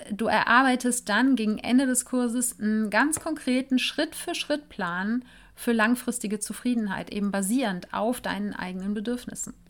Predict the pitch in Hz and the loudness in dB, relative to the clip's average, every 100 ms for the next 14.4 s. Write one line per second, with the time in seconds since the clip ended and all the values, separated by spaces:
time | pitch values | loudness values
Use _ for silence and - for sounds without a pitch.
0 | - - - - 202 - 208 214 214 247 | -20 -20 -20 -6 -2 2 2 4 4 4
1 | 269 269 269 277 269 208 196 196 - 294 | 4 4 4 2 0 -2 -2 -6 -2 -2
2 | 311 277 233 202 226 247 - - 240 226 | 0 -4 -2 0 0 -2 -10 -4 -4 -2
3 | 208 214 208 - 208 - 185 214 196 208 | -2 -2 -6 -6 -6 -4 -4 -4 -6 -6
4 | - 196 190 196 - 202 190 196 - - | -6 -4 -4 -6 -6 -6 -6 -8 -12 -20
5 | - 196 190 226 247 240 - 196 214 214 | -12 -4 0 4 6 4 2 -2 -2 0
6 | 220 262 - 214 - 208 - - _ - | 0 0 -2 -2 0 -2 -4 -14 _ 0
7 | 226 302 - 202 214 - - 339 359 - | 2 2 0 -2 -2 -2 0 0 0 -2
8 | 311 277 254 269 233 185 196 240 - - | 0 2 4 4 2 0 -2 -2 -6 -2
9 | 214 208 285 294 254 - 208 226 302 - | 2 4 2 2 -2 0 2 4 2 -2
10 | - 196 - 190 - 202 - 208 - 247 | -6 -6 -6 -10 -4 -4 -4 -8 0 2
11 | 254 247 240 - - 208 - 190 - 233 | 4 4 2 -4 -6 -6 -6 -10 -4 -4
12 | 240 226 202 202 226 220 - - - 196 | -2 -6 -4 -2 -2 -2 -4 -8 -8 -8
13 | - 220 233 240 - 208 202 202 - - | -4 -2 0 0 -2 -4 -4 -4 -8 -8
14 | 226 247 415 | -2 -2 -4